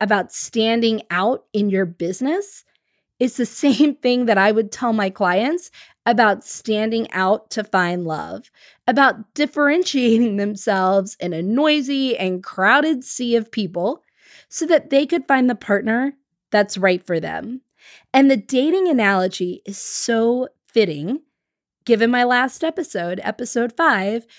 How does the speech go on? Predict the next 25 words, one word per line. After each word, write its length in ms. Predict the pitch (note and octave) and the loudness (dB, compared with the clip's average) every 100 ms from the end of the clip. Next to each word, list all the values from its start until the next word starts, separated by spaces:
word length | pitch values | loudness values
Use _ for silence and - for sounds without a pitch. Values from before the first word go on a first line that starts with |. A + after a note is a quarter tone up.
| _ | _
where 180 | A3 A#3+ | 2 4
I 100 | B3+ | 4
interviewed 560 | - C4+ D4 C4 B3+ G#3+ | 4 2 2 0 -2 -2
Rachel 360 | G#3+ G#3 A3+ | -2 -2 -4
Albers, 600 | E3+ A3 G#3 F3 E3 G3 - | -4 -4 -4 -4 -6 -8 -6
and 120 | A#3 | -6
she 200 | - B3+ | -4 -8
talked 340 | - F4 F#4+ | -2 -4 -2
about 280 | F#4+ D#4 A3 | 0 2 2
her 80 | A#3 | -2
business 580 | G3+ G3+ G#3 G3 G3 - - _ _ _ - | 0 -2 -2 -4 -6 -10 -20 _ _ _ -2
as 320 | A3 B3 A3 | 2 2 2
a 60 | F#3 | -4
relationship, 800 | D3+ D3+ E3+ - E3 - - _ _ _ _ - | -6 -10 -12 -12 -10 -10 -12 _ _ _ _ -2
an 140 | A#3+ | 0
ongoing 720 | - B3 C#4 B3 C4 F4 F4 | 2 2 2 2 2 4 4
relationship, 800 | G3+ F3+ D#3+ - E3+ - D2+ - _ _ _ _ _ _ | 2 0 -6 -6 -10 -10 -14 -16 _ _ _ _ _ _
one 300 | - A#3 D#4+ | 0 4 6
that 160 | G4+ G#4 | 4 2
she 240 | - B3+ | -4 0
needs 340 | A#3 A#3 G#3+ - | 2 2 -2 -4
to 120 | G3+ | -4
choose 520 | G3 - A#3+ A3+ G#3+ | -2 -2 0 0 -2
to 160 | - G#3 | -2 0
love 500 | F#3 E3+ F3 B3+ | 2 2 2 2